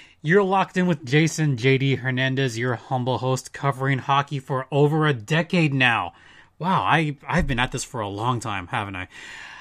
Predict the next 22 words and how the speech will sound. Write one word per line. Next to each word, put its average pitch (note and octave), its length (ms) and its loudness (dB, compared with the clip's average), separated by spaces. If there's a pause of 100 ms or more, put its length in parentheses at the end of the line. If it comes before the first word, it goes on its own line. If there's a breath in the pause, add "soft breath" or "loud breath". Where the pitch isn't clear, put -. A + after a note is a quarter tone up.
(180 loud breath)
Uh, C#3+ 180 2
we'll E3+ 220 0
talk F#3+ 380 2
about F3 560 0 (320)
W F3 260 0
J F3+ 160 0
Cs, C#3 400 -4 (260 soft breath)
both E3+ 320 2
of C#3+ 120 0
'em. G#2 160 -4 (480 soft breath)
But A#3 140 -2
first, G#3+ 420 -6 (240 soft breath)
reminder G#3 420 2
that A#2+ 80 -4
you D#3+ 100 -4
can D#3 120 -4
hear D#3+ 180 -2
this F#3+ 140 -2
podcast E3+ 560 0
on D#3 200 0
Apple G#3+ 240 4
Podcasts, F3+ 640 2